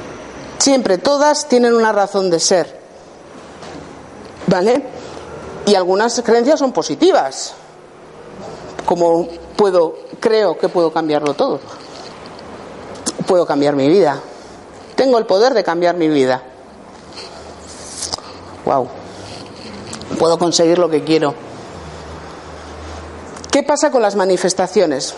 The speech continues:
Manifestaciones diciendo, em, pues, materiales o un trabajo o dinero o tal. Pues es exactamente lo mismo.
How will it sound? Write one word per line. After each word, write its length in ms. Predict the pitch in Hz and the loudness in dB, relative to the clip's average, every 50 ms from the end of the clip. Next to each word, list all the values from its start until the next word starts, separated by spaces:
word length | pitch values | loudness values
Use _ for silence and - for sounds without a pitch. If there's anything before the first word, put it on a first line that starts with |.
| - - | -2 0
Manifestaciones 840 | 170 165 170 160 170 175 156 - 180 170 - 233 254 269 285 294 240 | 2 2 2 2 2 0 2 2 -2 0 2 2 4 4 4 4 4
diciendo, 720 | 226 214 220 208 190 196 196 190 185 180 175 - - 170 | 4 4 4 2 2 4 2 2 4 2 2 2 4 4
em, 680 | 175 170 165 165 165 160 165 165 160 156 156 156 151 | 4 6 6 4 4 4 4 4 6 6 6 4 4
pues, 180 | 156 156 156 165 | 2 0 2 2
materiales 800 | 151 147 - 139 143 165 185 226 240 247 254 277 285 277 - | 0 2 2 2 4 6 4 6 6 6 4 4 2 2 2
o 600 | 220 180 175 170 165 160 160 160 160 160 160 156 | 2 4 6 6 6 6 6 6 6 6 6 6
un 120 | 156 160 170 | 4 2 2
trabajo 480 | 156 143 143 156 190 285 - - 302 | 2 4 4 4 4 2 2 2 2
o 680 | 294 294 285 247 190 170 160 156 160 156 151 156 156 156 - - - - - - - | 4 6 6 4 6 6 6 6 6 6 6 6 4 2 -4 -16 -18 -18 -20 -8 -2
dinero 460 | - 151 143 151 208 302 - 294 277 | 2 4 4 6 4 4 4 4 4
o 720 | 277 294 302 - 180 175 170 165 170 170 160 156 156 156 156 | 4 4 2 2 2 2 2 4 4 4 4 4 2 2 0
tal. 320 | - - 156 147 139 135 - - - - - - - - - - - - 392 392 - 381 - - - - - - - - - - | 0 0 0 0 0 -4 -8 -14 -18 -18 -18 -18 -20 -20 -20 -20 -18 -16 -16 -14 -14 -14 -16 -18 -16 -10 -10 -10 -10 -10 -14 -4
Pues 160 | - 185 170 | -2 0 2
es 120 | 220 226 226 | 2 2 2
exactamente 560 | - 285 262 - - 302 302 311 302 285 240 | 2 2 2 2 2 2 4 4 4 4 4
lo 100 | 190 165 | 4 4
mismo. 400 | 185 247 277 - 247 208 180 | 2 2 2 2 2 2 2